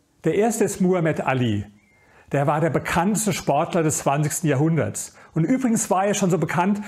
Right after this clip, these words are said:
bevor er den ersten Weltmeistertitel geholt hat. Warum? Weil er genial war in kreativer P R. Eines Tages hatte er einen Fototermin und fragte dann den Fotografen,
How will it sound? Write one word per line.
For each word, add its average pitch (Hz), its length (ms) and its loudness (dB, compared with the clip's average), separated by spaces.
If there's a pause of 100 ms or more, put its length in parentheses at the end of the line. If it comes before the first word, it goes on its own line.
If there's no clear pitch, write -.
(180)
bevor 214 440 0
er 220 40 0
den 202 140 2
ersten 190 340 0
Weltmeistertitel 156 960 0 (300)
geholt 139 420 0
hat. - 260 -6 (220)
Warum? 160 560 0 (260)
Weil 135 200 2
er 180 60 0
genial 143 640 0
war 202 500 -2
in 160 120 0
kreativer 170 720 0
P 185 180 0
R. 160 480 -2 (1080)
Eines 233 260 0
Tages 190 360 0
hatte 180 200 2
er 139 100 2
einen 139 140 0
Fototermin 175 840 0 (220)
und 160 380 0 (220)
fragte 156 440 -2
dann 147 180 0
den 139 100 0
Fotografen, 156 760 0